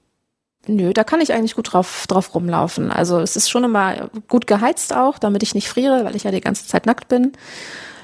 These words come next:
Ähm, und wenn's mir dann irgendwie zu kalt wird, dann gehe ich auch, also ich bin dann oft in meinem Körbchen einfach, da ist es schön kuschelig. Ähm, wenn ich, wenn, wenn, wenn ich ganz lieb bin, kriege ich auch noch eine Wärmflasche mit reingelegt. Ähm, und ansonsten gibt's da eigentlich logistisch nichts.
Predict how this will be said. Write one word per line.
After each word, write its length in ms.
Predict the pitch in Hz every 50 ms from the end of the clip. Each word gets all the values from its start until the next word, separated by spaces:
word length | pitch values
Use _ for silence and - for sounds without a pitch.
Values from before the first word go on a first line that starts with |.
| - - - -
Ähm, 520 | 202 202 196 196 196 196 185 190 196 202
und 260 | - 185 190 185 -
wenn's 220 | 175 175 196 - -
mir 80 | 185
dann 260 | 185 180 175 185 180
irgendwie 320 | 180 - 185 190 185 185 180
zu 140 | - - -
kalt 340 | - - 196 190 208 -
wird, 140 | 202 190 -
dann 360 | 185 180 185 185 185 - 185
gehe 140 | 175 - 190
ich 140 | 185 - -
auch, 180 | - - - - - - _ -
also 140 | 180 175
ich 120 | - - -
bin 140 | 185 180 180
dann 120 | 175 -
oft 160 | - - -
in 100 | - 196
meinem 160 | 190 185 185
Körbchen 380 | - - 214 214 - - 220 196
einfach, 280 | 180 175 180 - 180 -
da 120 | - -
ist 140 | 180 - 180
es 100 | - -
schön 140 | - 190 185
kuschelig. 720 | - 233 - - 208 196 190 185 196 - - - - - - -
Ähm, 480 | - - 175 170 170 180 180 185 190 - _ _ _ _ - -
wenn 100 | - 202
ich, 120 | 190 208
wenn, 120 | - 190
wenn, 200 | 185 180 180 185
wenn 260 | 196 190 - 202 196 - - - - - - - - - - - - - - -
ich 80 | 196 -
ganz 240 | - 190 190 - -
lieb 120 | 214 208
bin, 120 | 208 196 190
kriege 200 | - - 190 196
ich 120 | - -
auch 60 | 170
noch 100 | 180 185
eine 140 | 180 202 180
Wärmflasche 500 | 175 170 202 214 - - 202 - - 202
mit 220 | 190 190 - -
reingelegt. 760 | 185 180 185 185 190 185 180 185 185 190 185 - - - - -
Ähm, 440 | - 180 175 180 180 180 180 185 180 - - _ - - - - - - - _ _ _ _ _ _ _ _ _ _ _
und 180 | - 185 185 -
ansonsten 580 | 180 185 180 - 165 165 175 - - 247 247 240
gibt's 220 | 240 254 - -
da 100 | - 226
eigentlich 280 | 214 220 233 226 - -
logistisch 540 | 214 208 233 226 - - 220 208 - -
nichts. 460 | 226 208 208 - - - - - -